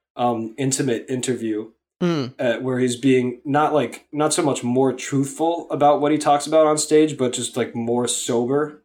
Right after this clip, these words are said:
Speaker 1: about it in a
Speaker 2: Mm,
Speaker 1: way.
Speaker 2: yeah.
Speaker 1: And I don't know, I really liked that presentation.
Speaker 2: Yeah, yeah, I did too. It was sort of, like, unfolding, um, unfolding the course of his life. Uh, they would cut between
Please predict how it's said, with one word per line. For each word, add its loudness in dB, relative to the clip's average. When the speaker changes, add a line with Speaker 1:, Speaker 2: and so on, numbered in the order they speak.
Speaker 1:
about 2
it 2
in 2
a 2
Speaker 2:
Mm, 2
Speaker 1:
way. 2
Speaker 2:
yeah. 2
Speaker 1:
And -2
I 4
don't 4
know, 6
I 2
really 4
liked -2
that 0
presentation. -4
Speaker 2:
Yeah, 4
yeah, 4
I 4
did 2
too. 4
It 4
was -4
sort 4
of, 4
like, 2
unfolding, 2
um, -2
unfolding 2
the -4
course -4
of -6
his -2
life. -2
Uh, 2
they 4
would 0
cut 0
between 0